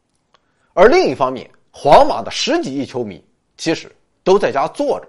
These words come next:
看电视的。当然了，只要看球就会产生消费行为，但我看球撸串儿、喝啤酒、喝饮料，这些钱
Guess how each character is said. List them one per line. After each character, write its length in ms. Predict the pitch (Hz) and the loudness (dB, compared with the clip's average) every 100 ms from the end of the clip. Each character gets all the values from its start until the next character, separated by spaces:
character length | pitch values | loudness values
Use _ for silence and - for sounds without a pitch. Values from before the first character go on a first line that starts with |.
| _ _ | _ _
看 160 | - | -10
电 120 | 131 131 | -8 -10
视 140 | 262 | -12
的。 80 | - _ _ _ _ _ _ _ _ _ _ _ | -14 _ _ _ _ _ _ _ _ _ _ _
当 120 | - | 0
然 100 | 143 | 0
了， 140 | 104 - - | -2 -16 2
只 80 | |
要 160 | 254 269 | 8 8
看 320 | - - 294 | 8 4 4
球 260 | 139 113 95 - | 2 -8 -14 -10
就 100 | - | -4
会 120 | 220 226 | -2 -2
产 160 | 85 | -6
生 100 | 131 | -12
消 180 | 131 202 | 0 0
费 140 | 202 | 2
行 160 | - 95 | -4 -10
为， 140 | 76 _ _ _ _ _ | -20 _ _ _ _ _
但 120 | 170 | -6
我 120 | 127 87 | -6 -10
看 260 | - 196 | -6 -6
球 160 | - 151 | -4 -8
撸 180 | 190 226 | -8 -6
串 160 | 247 | -4
儿、 120 | 190 - _ | -4 -8 _
喝 220 | _ 196 | _ -2
啤 200 | 226 233 | -2 -2
酒、 140 | 233 - - _ | -8 -8 -12 _
喝 180 | - 262 | -4 -2
饮 160 | 175 | -2
料， 180 | 101 160 - _ _ _ - | -4 -4 -6 _ _ _ -8
这 100 | 214 | -6
些 140 | 165 | -6
钱 180 | - | -10